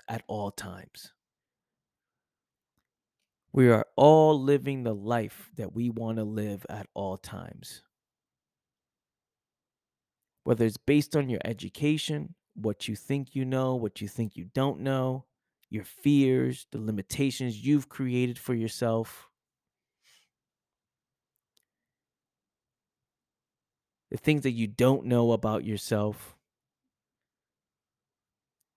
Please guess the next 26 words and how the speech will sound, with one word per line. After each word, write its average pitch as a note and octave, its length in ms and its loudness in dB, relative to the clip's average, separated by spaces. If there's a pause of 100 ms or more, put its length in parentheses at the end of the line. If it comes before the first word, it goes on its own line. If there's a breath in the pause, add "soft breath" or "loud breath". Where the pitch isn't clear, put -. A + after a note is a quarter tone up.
(1500)
the A2 80 -8
things D3 360 6
that B2 100 4
you B2+ 160 0
prioritize. A2 920 -2
We've, A2+ 200 -2 (180)
we A#2+ 160 0
are G#2+ 140 2
all D3+ 340 4
living C3+ 360 0
the A2+ 60 -2
life B2 520 0
that G2+ 260 0
we A#2+ 180 0
want A2 440 -6
to A#2+ 180 -4
live. A2 640 0 (520)
Now, G#2+ 180 -4
can D#3 360 -2
we E3+ 80 0
see D#3 280 -4
this C3+ 220 -2
in A#2+ 140 0
a G#2+ 80 0
real A2+ 300 2
way? A2+ 320 -4